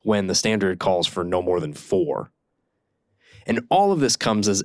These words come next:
Ellis nurses and nisna are engaged in contract negotiations with Ellis leadership,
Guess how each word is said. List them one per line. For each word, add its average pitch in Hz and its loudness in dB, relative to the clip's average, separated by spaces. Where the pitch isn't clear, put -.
Ellis 110 2
nurses 101 0
and 92 -4
nisna 98 0
are 92 0
engaged 92 -4
in 85 -8
contract 151 -2
negotiations 90 -4
with 87 -8
Ellis 85 -4
leadership, 82 -6